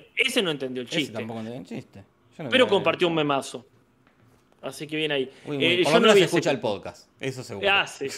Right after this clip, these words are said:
Speaker 1: Y vio Esperando la carroza.
Speaker 2: Y vio Esperando la carroza.
Speaker 1: Yo no vi el capítulo ese, así que la verdad que tuve que deducir el, el chiste,
Speaker 2: Ah,
Speaker 1: pero
Speaker 2: sí, sí,
Speaker 1: me
Speaker 2: ya.
Speaker 1: pareció, me pareció un memazo.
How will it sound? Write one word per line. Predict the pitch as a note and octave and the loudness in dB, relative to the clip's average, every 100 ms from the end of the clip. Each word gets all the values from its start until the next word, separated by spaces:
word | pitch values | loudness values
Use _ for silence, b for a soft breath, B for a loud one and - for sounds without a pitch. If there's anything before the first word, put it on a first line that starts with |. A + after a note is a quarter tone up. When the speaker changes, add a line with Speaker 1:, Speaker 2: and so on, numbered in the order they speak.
| - | -4
Speaker 1:
Y | F3+ | 2
vio | F#3 | 2
Esperando | F3+ E3 D3 | 4 2 2
la | C#3+ | 0
carroza. | D#3 - - | 0 -4 -10
Speaker 2:
Y | - | -6
vio | A#2 | -4
Esperando | G#2 G2+ F#2 | -4 -8 -14
la | |
carroza. | F#2 G2 - - _ _ _ _ | -18 -20 -20 -20 _ _ _ _
Speaker 1:
Yo | - A3 | -2 0
no | A3+ | 2
vi | G#3+ | 2
el | F#3 | 2
capítulo | D#3+ D#3 E3 F3 | 0 -4 -6 -6
ese, | F#3 F#3+ | -6 -6
así | D#3+ D#3+ | -12 -8
que | D#3 | -6
la | C#3+ | -4
verdad | C#3 D#3 | -2 -2
que | D#3 E3 D#3 | 0 -2 -2
tuve | D3 D3 | -2 -2
que | C#3+ | 0
deducir | C3+ C3+ B2+ D3+ C#3 | 2 2 0 -4 -6
el, | C3 B2 C3 | -6 -8 -10
el | B2 | -12
chiste, | - - A#2+ | -12 -4 -2
Speaker 2:
Ah, | A#2 A2 | 0 -2
Speaker 1:
pero | - | -4
Speaker 2:
sí, | |
sí, | - | -8
Speaker 1:
me | C3 | -8
Speaker 2:
ya. | |
Speaker 1:
pareció, | C#3 C#3 - E3 | -6 -6 -4 -6
me | C#3+ | -6
pareció | C#3+ C#3 F3+ | -4 -4 -6
un | E3 | -8
memazo. | C3+ A#2+ - | -10 -12 -18